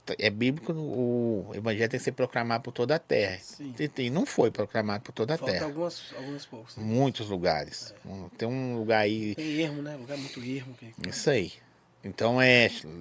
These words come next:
Speaker 1: janela dez quarenta, que é Arábia, essas, essas partes lá assim e tal, né?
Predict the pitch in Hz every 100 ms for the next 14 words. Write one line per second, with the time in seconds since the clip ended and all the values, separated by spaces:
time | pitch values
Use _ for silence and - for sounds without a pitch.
0 | 82 101 107 101 104 98 87 92 - -
1 | 113 107 127 117 92 90 95 87 82 95
2 | 90 - - - 87 87 101 104 78 -
3 | - - - - 90 - 90 - 90 80
4 | - 101 - 90 85 90